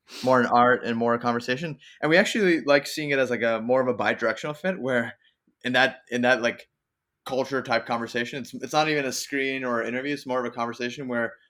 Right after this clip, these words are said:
Speaker 2: we want that candidate, that potential person that's gonna be joining us on this journey,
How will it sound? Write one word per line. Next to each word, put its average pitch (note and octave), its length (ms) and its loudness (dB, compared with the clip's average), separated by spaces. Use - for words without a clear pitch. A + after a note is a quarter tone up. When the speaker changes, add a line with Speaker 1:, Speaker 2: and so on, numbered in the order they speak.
Speaker 2:
we D#3 160 0
want D#3 220 0
that B2 200 2
candidate, D#3+ 440 -4
that B2 280 4
potential B2+ 340 0
person B2+ 240 0
that's A#2+ 140 -2
gonna B2 140 -2
be A#2 140 0
joining A2+ 340 0
us A#2 180 -2
on A#2+ 160 -2
this A2+ 200 -6
journey, C3+ 420 -2